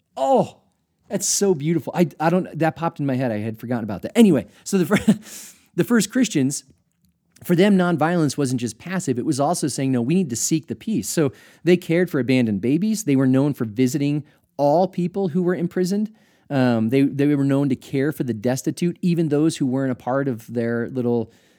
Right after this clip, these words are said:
community. They would care for the poor. They would forego meals to provide the burial for a family who was too poor to bury their own, uh, mother or father or, or child. The, the message,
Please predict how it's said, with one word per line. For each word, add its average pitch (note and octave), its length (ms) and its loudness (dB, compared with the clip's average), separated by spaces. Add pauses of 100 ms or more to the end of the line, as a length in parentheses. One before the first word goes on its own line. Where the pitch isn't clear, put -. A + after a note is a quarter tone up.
(140)
community. D3+ 640 2
They B2 200 0
would A#2+ 260 -2 (220)
care C#3+ 300 -2
for E3 160 -2
the D3+ 80 -4
poor. D#3 340 -4
They B2+ 180 4
would B2+ 300 0
forego D#3 640 0
meals D3 420 -2
to G#2+ 100 -16
provide B2 600 -6 (340)
the C3+ 80 -2
burial B2+ 520 2
for B2+ 180 -6
a A#2 60 -2
family C#3+ 440 -2
who B2 120 -2
was A#2 120 -2
too C#3+ 180 -4
poor C3 320 -2
to B2 80 -2
bury A#2 360 -2
their A#2 180 -2
own, A#2 300 -2 (440)
uh, A2+ 280 -4
mother B2+ 360 -2
or A2+ 140 -4
father C3 420 -6
or, A2 200 -6 (100)
or A2 140 -6
child. A#2+ 560 -6 (480)
The, D3+ 180 -2
the D3 140 4
message, C#3 840 0